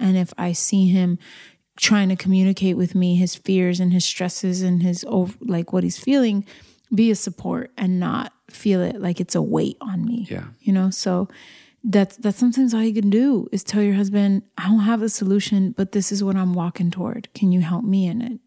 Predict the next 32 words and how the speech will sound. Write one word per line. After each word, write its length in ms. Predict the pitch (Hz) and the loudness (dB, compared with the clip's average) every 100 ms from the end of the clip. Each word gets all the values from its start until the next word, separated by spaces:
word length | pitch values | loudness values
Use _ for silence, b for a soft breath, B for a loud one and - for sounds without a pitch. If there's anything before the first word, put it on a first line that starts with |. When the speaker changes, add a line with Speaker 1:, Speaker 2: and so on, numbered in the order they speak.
| - | -6
Speaker 1:
And 140 | 196 170 | -2 0
how 120 | 180 | -2
can 180 | - 185 | -2 -2
I 60 | |
help 260 | 180 185 180 | 0 -2 -2
you?" 420 | 175 185 175 - - b b b b b b _ | 0 0 0 -6 -14 b b b b b b _
And 140 | - 202 | -2 0
that's 180 | 208 226 | 0 0
what 60 | |
we 140 | 226 214 | 0 0
got 200 | 214 - | -2 -2
right 160 | 214 | 0
now. 140 | 220 220 | 2 4
And 140 | 214 | 4
you 80 | 220 | 4
know 120 | 233 | 4
what, 180 | 226 202 | 2 0
guys? 440 | 220 214 214 - - _ _ - | -2 -2 -2 -6 -12 _ _ -10
That's 240 | 208 202 | -8 -6
good. 340 | - 202 175 170 - _ - | -4 -2 -2 -4 -12 _ -12
Speaker 2:
Mm. 280 | 104 101 98 _ - | -8 -8 -10 _ 0
Speaker 1:
It's, 300 | 208 - - | 0 0 -2
it's 180 | 208 - | -2 2
not 160 | 214 | 2
even 240 | 226 214 196 | 2 2 0
okay. 340 | 185 - 196 | 0 0 0
It's 160 | 175 - | 0 -2
better 220 | 185 185 | -2 0
than 140 | 180 175 | 2 0
okay. 340 | 180 180 170 - | 0 -2 -2 -4
It's 200 | 175 - | -6 -8
good 420 | - 190 220 | -4 -2 -2